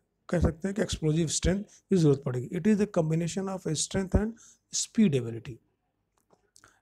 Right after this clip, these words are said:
इसमें स्ट्रेंथ और स्पीड दोनों की ज़रूरत पड़ती है। Uh, and explosive strength is generally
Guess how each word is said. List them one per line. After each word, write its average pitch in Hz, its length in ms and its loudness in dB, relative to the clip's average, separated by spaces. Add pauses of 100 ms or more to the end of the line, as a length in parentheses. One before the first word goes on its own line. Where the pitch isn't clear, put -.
इसमें 165 260 2
स्ट्रेंथ 202 440 0
और 165 160 -2
स्पीड 196 340 -2
दोनों 170 320 4
की 175 80 4
ज़रूरत 135 380 0
पड़ती - 280 -14
है। 107 60 -14 (800)
Uh, 143 260 -8 (500)
and 151 260 -2
explosive 190 400 2
strength 190 240 0
is 175 240 2
generally 175 340 2